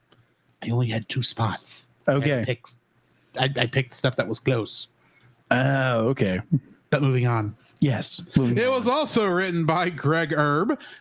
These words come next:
Speaker 1: Jason Orumland, and Rob Edwards. It is inspired in part
Speaker 2: Mm-hmm.
Speaker 1: by The Frog Princess by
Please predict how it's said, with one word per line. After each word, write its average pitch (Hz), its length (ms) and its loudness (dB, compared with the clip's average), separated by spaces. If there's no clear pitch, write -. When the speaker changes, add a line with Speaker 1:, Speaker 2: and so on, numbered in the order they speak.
Speaker 1:
Jason 185 480 2
Orumland, 175 720 0
and 160 360 2
Rob 135 540 0
Edwards. 135 560 0
It 226 120 2
is 240 140 0
inspired 262 920 0
in 220 300 0
part 190 640 0
Speaker 2:
Mm-hmm. 139 500 2
Speaker 1:
by 226 180 0
The 202 140 -2
Frog 208 600 0
Princess 202 720 0
by 147 220 2